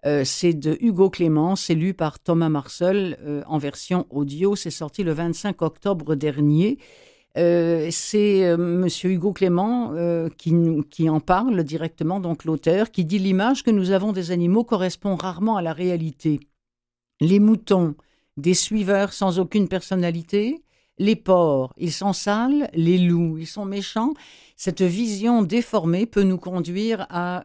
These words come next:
négliger les, les animaux, à les mépriser, voire à justifier leur exploitation déraisonnée qui se traduit par la violence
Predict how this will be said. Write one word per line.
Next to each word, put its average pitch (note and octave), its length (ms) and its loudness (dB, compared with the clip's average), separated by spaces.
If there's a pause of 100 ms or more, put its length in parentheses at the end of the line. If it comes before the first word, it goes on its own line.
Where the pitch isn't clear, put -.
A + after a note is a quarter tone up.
négliger F#3 840 0
les, D#3+ 320 -2
les D3+ 220 -6
animaux, E3+ 680 2
à D#3 80 -2
les D3+ 220 -2
mépriser, E3 760 -4
voire D#3 420 -6
à D3+ 80 -8
justifier E3+ 800 -8
leur D#3+ 160 -4
exploitation E3+ 720 -6
déraisonnée D#3+ 680 -2
qui - 120 -12
se E3 140 -8
traduit D#3 460 -8
par D3+ 160 -4
la C#3 100 -2
violence D3+ 640 -2